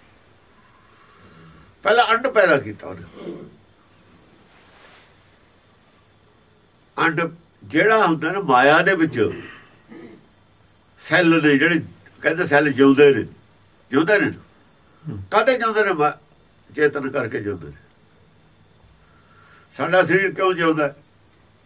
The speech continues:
Speaker 1: ਚੇਤਨ ਹੈ ਜਿੰਨਾ ਚਿਰ, ਉਹਨਾਂ ਚਿਰ। ਜਾਂ ਚੇਤਨ ਵਿੱਚ ਨਹੀਂ ਰਿਹਾ,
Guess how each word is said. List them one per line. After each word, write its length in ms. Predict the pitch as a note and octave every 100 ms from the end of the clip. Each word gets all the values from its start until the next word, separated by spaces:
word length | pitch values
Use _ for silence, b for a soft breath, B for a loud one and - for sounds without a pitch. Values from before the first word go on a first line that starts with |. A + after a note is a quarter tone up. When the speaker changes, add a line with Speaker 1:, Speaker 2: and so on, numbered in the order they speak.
| _ _ _ _ _ _ _ _ _
Speaker 1:
ਚੇਤਨ 380 | F3+ F3+ F3+ C#3
ਹੈ 40 |
ਜਿੰਨਾ 240 | A2 G#2 G2+
ਚਿਰ, 160 | F#2
ਉਹਨਾਂ 240 | F#2 F2+ -
ਚਿਰ। 160 | - - - _ _ _ _ _ _ _ _ b b b b -
ਜਾਂ 120 | E3
ਚੇਤਨ 360 | E3 F#3+ F#3+ F#3
ਵਿੱਚ 160 | F3
ਨਹੀਂ 280 | D3 E3+ B3
ਰਿਹਾ, 360 | A3+ G3+ F3+